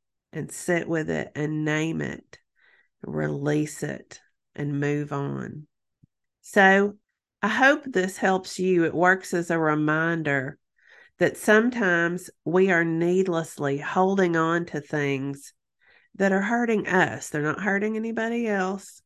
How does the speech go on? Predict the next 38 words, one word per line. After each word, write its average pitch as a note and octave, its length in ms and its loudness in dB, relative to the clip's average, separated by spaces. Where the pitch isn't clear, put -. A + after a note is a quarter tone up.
or - 80 -2
they C4+ 140 2
might B3 320 4
be E3+ 180 6
if G#3 180 2
you're F3+ 140 6
in F3+ 60 6
a F3+ 60 2
bad F3+ 340 6
mood F3 340 2
and E3+ 160 0
you F3 60 -2
take F#3 300 -4
that F3 140 2
out E3 200 2
on E3 120 -2
everybody E3 540 -2
else, F3+ 300 -2
but - 140 -8
mainly C#4+ 380 2
they're G#3 160 -2
hurting G#3 420 -4
you, F#3+ 520 0
and F3 240 2
you F#3+ 240 0
can G3+ 240 -2
let E3 320 2
it D#3+ 160 -2
go D#3 460 0
and D#3 280 -4
move D#3+ 300 -4
on D#3+ 360 -4
from B2+ 340 -8
it. - 340 -16
If A#3+ 140 -2
it's F3 160 -4
a D#3+ 60 0
long-term D#3+ 1000 0